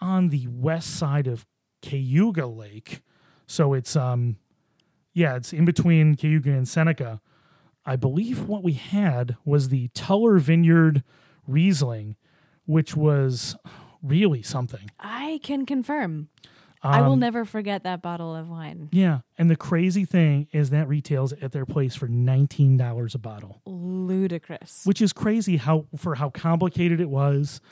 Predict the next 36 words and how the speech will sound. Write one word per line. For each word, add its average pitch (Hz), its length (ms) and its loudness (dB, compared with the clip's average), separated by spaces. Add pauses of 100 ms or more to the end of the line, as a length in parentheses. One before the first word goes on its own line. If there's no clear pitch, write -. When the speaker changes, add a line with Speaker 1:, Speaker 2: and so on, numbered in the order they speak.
(400)
Speaker 1:
Uh, 131 220 0
if 123 100 -4
I 190 40 2
recall 180 140 2
Speaker 2:
What 185 140 -2
else 196 220 0
am 196 80 0
I 180 80 0
doing 175 180 -2
with 170 140 -4
my 165 100 -4
basement? 151 460 -8
<laughs> 156 60 -6 (1500)
Speaker 1:
If 202 160 0
I 240 60 4
recall 220 480 2
correctly, 170 640 -2
I 151 60 2
think 214 220 0
this 208 180 0
was, 143 600 4 (1000)
you 196 120 4
know, 185 160 4
I, 185 200 0
I 165 40 2
usually 180 320 2
like 160 260 2
my 147 160 4
Rieslings 139 500 0
dry. 123 600 0 (360)
This 175 180 2
one 190 180 6
was 151 160 4
just 131 580 0
off 156 280 2
dry. 117 480 -4